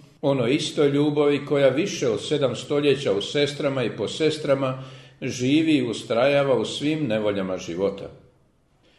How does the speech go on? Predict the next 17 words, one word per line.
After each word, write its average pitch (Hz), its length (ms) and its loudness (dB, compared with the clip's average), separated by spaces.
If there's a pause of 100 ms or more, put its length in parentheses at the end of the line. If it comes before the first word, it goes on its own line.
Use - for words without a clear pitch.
(340)
Kardinal 127 460 0 (100)
Puljić 147 340 2
je 147 60 2
dvadeset 127 640 2
devetoga 135 600 2
travnja 139 440 0 (100)
posjetio 147 560 0
nadbiskupijski 120 920 -2
centar 139 440 0
za 98 200 -2
pastoral 117 540 0
mladih 127 500 -2
Ivan 135 340 -2
Pavao 123 320 4
Drugi 127 380 -2
u 82 40 -4
Sarajevu, 131 640 0